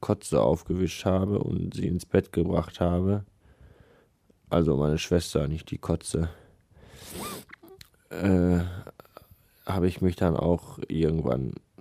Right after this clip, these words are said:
um drei Uhr oder so entschlossen, nach Hause zu gehen. Unmittelbar nachdem ich rausgeschmissen wurde.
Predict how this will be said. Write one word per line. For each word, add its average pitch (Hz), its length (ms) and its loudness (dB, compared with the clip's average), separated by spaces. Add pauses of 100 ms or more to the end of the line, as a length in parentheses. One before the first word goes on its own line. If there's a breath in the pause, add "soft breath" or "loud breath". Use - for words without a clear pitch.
(120)
um 64 360 -6
drei 85 340 4
Uhr 82 280 2
oder 62 200 0
so 76 240 -2
entschlossen, 80 600 -2
nach 85 160 -4
Hause 85 320 2
zu - 220 -6
gehen. 92 360 2 (1400 loud breath)
Unmittelbar 117 1000 12
nachdem 110 380 10
ich 110 160 8
rausgeschmissen 135 1000 6
wurde. 165 460 10